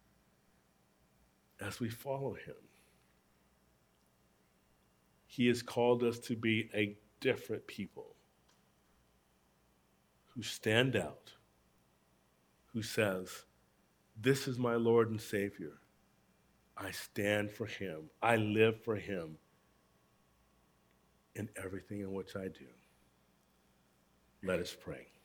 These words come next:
Father, I thank you again for who you are.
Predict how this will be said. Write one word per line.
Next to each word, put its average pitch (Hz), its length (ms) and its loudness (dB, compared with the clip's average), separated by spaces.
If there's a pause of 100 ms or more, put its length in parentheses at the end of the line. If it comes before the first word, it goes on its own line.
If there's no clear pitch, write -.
(1500)
Father, 113 300 12
I 107 140 10
thank 113 400 6
you 95 160 2
again 107 360 2
for 107 140 -4
who 113 200 0
you 107 280 2
are. 90 240 -2